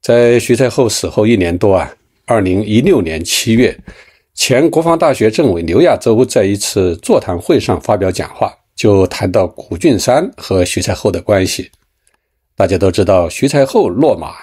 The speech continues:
表面的原因呢，就是因为古俊山贪腐贿赂了徐才厚几千万元。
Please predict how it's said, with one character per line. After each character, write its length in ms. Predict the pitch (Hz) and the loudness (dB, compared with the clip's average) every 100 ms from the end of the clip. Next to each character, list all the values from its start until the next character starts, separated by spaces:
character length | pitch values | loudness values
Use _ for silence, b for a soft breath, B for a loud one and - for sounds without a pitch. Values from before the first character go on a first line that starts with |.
| - | -10
表 240 | - 98 95 | -2 0 2
面 180 | 117 131 | 2 2
的 80 | |
原 160 | 92 85 | 0 0
因 140 | 107 | 2
呢， 100 | 104 87 - | 0 -2 -2
就 240 | 220 117 | 0 0
是 180 | - 95 | 0 0
因 200 | 95 98 | 2 2
为 220 | 85 - - | 0 -4 -4
古 240 | 92 80 | -4 -2
俊 200 | 165 123 | 0 2
山 220 | 98 110 | 2 -2
贪 240 | 110 110 113 | 0 -2 -2
腐 240 | - 92 _ _ | -4 -12 _ _
贿 200 | - 160 | 0 2
赂 140 | 110 | 2
了 140 | 92 78 | 0 -4
徐 180 | - 95 | -6 -2
才 160 | 90 | -2
厚 180 | - 95 - | -2 -6 -6
几 220 | 92 80 | -8 -6
千 240 | - 139 | -2 0
万 180 | 156 107 | 0 0
元。 240 | 78 - | -4 -10